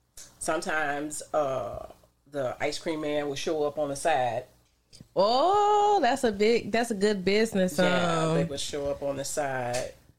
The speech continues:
Speaker 1: you know, and oh my God, as a kid, you hear the ice cream, ice cream man.
Speaker 2: Question.
Speaker 1: Yes.
Speaker 2: How often would you say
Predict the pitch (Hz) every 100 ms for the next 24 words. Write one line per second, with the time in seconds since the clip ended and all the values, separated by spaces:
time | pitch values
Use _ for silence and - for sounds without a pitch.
0 | - 135 123 113 110 120 - _ _ _
1 | 98 113 110 - - 143 135 120 123 113
2 | 98 127 123 117 - 175 180 143 165 180
3 | 180 139 - 214 - 247 294 320 - 330
4 | 359 370 381 370 381 381 392 381 339 -
5 | _ _ _ _ _ _ _ - 190 180
6 | - - 165 - _ _ _ _ - -
7 | - - - - 208 - 214 214 190 185
8 | 180 185 185 - 175 160 147 147